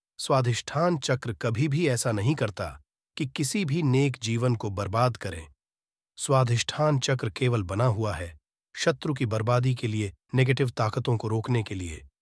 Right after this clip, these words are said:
इसलिए यदि आप लोग चक्र का इसलिए इस्तेमाल करना रहे होंगे, क्या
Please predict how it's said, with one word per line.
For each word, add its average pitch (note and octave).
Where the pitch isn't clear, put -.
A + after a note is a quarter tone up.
इसलिए D3+
यदि B2+
आप B2
लोग B2
चक्र D3+
का C#3
इसलिए D3
इस्तेमाल B2
करना A2+
रहे G#2
होंगे, A#2+
क्या C3